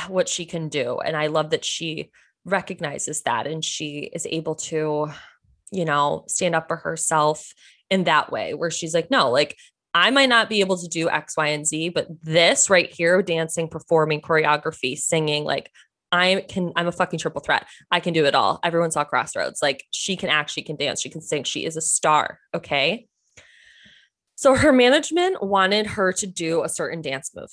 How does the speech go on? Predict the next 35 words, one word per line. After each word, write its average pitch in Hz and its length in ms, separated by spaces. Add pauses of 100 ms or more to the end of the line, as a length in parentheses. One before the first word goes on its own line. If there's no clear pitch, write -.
(100)
in 170 80
the 165 80
choreography. - 580 (340)
I 151 140
don't 143 140
know 151 80
what 147 120
the 147 80
fuck - 280
do 156 100
they 170 180
know 247 140
about 226 320
choreography 190 460
that 165 100
Britney 156 180
Spears 175 280
does 180 120
not 170 180
know, 160 240
but 123 340 (380)
she - 160
said 269 200
no 269 120
to 294 120
them 135 360 (120)
'cause 208 100
she 233 100
was 220 160
like, 202 320 (160)
"I 180 140
take 208 180
this 240 200
very 196 260
seriously," 208 920